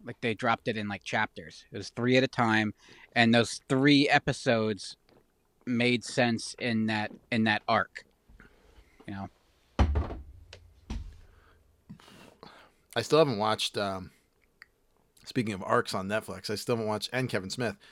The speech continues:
Speaker 2: I haven't watched his second Masters of the Universe Revelations yet. Have you?
Speaker 1: It was, yeah. Yeah, it was, I watched it when it first came out.
Speaker 2: Hmm.
Speaker 1: It was fun.
Speaker 2: Yeah, it's on my
Speaker 1: It was
Speaker 2: list.
Speaker 1: very, a lot of very epicness.
Speaker 2: Hmm. Uh,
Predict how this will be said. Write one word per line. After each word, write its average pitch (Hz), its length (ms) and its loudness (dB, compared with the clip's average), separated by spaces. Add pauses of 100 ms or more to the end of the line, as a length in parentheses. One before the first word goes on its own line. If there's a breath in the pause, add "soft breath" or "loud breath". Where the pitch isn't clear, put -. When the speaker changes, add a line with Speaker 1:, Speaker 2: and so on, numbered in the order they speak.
(200 soft breath)
Speaker 2:
I 123 60 -2
haven't 120 100 -4
watched 110 300 -2
his 104 120 -4
second 113 460 0 (480)
Masters 107 380 -6
of 101 80 -6
the 95 60 -8
Universe 95 600 -6 (460)
Revelations 95 560 -8
yet. 82 180 -12 (220)
Have 98 120 -8
you? 127 160 -4 (280)
Speaker 1:
It 285 80 -4
was, - 180 -8 (100)
yeah. 170 220 8 (220)
Yeah, 135 160 6
it - 20 8
was, 131 140 4
I 135 100 4
watched 135 260 4
it 131 40 -4
when 120 100 0
it 113 80 -6
first 113 240 -6
came 101 140 -6
out. 98 160 -10 (100)
Speaker 2:
Hmm. - 80 -18
Speaker 1:
It - 120 -20
was - 60 -20
fun. 139 200 -4 (1400 soft breath)
Speaker 2:
Yeah, 165 140 -4
it's - 120 -6
on 117 140 -2
my 95 80 -4
Speaker 1:
It 135 60 8
was 139 80 6
Speaker 2:
list. 135 100 -2
Speaker 1:
very, 156 560 8
a - 40 -10
lot 143 140 0
of 147 140 -4
very 139 420 0
epicness. - 800 -8 (240)
Speaker 2:
Hmm. 120 140 -10 (3000)
Uh, 139 240 0